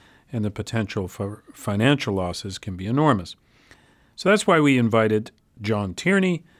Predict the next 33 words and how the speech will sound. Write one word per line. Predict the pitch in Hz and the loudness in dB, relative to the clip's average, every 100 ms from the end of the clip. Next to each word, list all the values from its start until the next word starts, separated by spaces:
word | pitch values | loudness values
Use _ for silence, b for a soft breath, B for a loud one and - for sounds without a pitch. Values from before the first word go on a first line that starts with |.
| b b | b b
City | - 98 | -10 -10
Journal | 92 92 87 | -8 -8 -8
contributing | 95 107 98 98 | -6 -4 -4 -2
editor, | 123 139 127 | 0 2 0
to | 113 104 | -4 -4
talk | 131 131 127 | 0 0 0
about | 123 107 | 0 0
his | 98 | -4
piece | - 110 104 - | -8 -6 -6 -6
in | - 104 95 | -8 -8 -6
the | 90 | 0
new | 113 127 123 | 2 4 4
issue | 120 - 87 82 - _ _ _ 101 | 2 -2 -10 -14 -18 _ _ _ -12
of | 87 | -10
City | - 87 | -10 -10
Journal, | 85 90 87 87 | -10 -10 -10 -8
What | 90 120 117 | -4 -4 -4
the | |
Prescription | - 104 - 196 196 - 160 | -12 -10 -4 -2 -2 -4 -6
Drug | 135 127 117 110 | -2 0 0 -2
Debate | 107 104 101 - | -6 -4 -6 -6
Gets | 104 90 - | -8 -8 -4
Wrong. | 113 107 85 - b b b b | -2 0 -2 -12 b b b b
It's | 107 - | -10 -8
a | 92 | -6
masterful | 98 127 147 - 131 143 123 | 0 0 0 -4 -4 0 0
and | 107 | 0
clear | - 131 107 | -2 -2 -2
discussion | 95 - 120 - 110 | -4 -4 -2 -2 -4
of | 101 | -4
what's | 104 98 - | -4 -4 -6
at | 98 | -10
stake | - - 95 90 - | -10 -8 -10 -10 -18